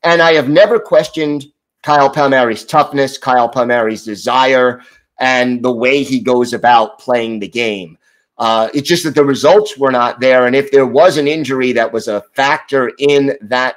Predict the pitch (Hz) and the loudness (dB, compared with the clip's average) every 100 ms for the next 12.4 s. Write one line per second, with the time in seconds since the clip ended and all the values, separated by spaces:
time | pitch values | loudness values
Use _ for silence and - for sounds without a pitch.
0 | _ - 180 185 165 165 151 - _ _ | _ -2 2 2 2 0 0 -8 _ _
1 | _ 139 131 - 135 - 156 147 143 123 | _ 0 0 0 -6 -2 0 0 -2 -2
2 | 123 101 135 131 123 - 123 117 107 123 | -4 -2 0 0 -4 -8 -8 -6 -2 0
3 | 123 123 113 85 _ _ _ _ 143 151 | 0 -4 -8 -8 _ _ _ _ 0 2
4 | 143 143 - _ _ _ _ _ _ _ | 2 0 -8 _ _ _ _ _ _ _
5 | _ 151 156 160 151 147 151 147 160 143 | _ -2 2 2 0 0 0 -2 -2 -4
6 | 131 - 160 156 151 143 117 139 143 131 | -4 -4 0 2 2 -2 0 -2 0 0
7 | 127 117 107 113 120 117 107 107 123 147 | 2 2 0 -2 0 0 -2 -2 0 0
8 | 127 127 135 117 98 90 92 _ _ _ | 0 -2 -4 -4 -8 -12 -16 _ _ _
9 | _ 117 117 110 104 104 101 _ _ _ | _ -2 0 0 0 -4 -8 _ _ _
10 | _ _ _ _ _ _ _ - - 120 | _ _ _ _ _ _ _ -20 -4 2
11 | 170 160 165 170 165 143 139 131 127 127 | 4 4 0 -2 0 2 2 0 -2 0
12 | 127 127 127 | 0 0 -4